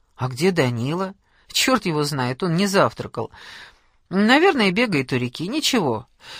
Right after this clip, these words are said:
как выезжать в яхт-клуб будем, он появится».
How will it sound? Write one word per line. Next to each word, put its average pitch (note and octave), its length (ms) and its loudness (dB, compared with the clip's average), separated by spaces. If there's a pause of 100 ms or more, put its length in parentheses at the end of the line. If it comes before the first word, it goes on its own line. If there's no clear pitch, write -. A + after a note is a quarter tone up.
(120)
как A#3+ 220 2
выезжать G#3+ 680 4
в F3 60 0
яхт-клуб G#3 760 2
будем, A#3+ 420 2
он G#3 160 4
появится». B2+ 760 0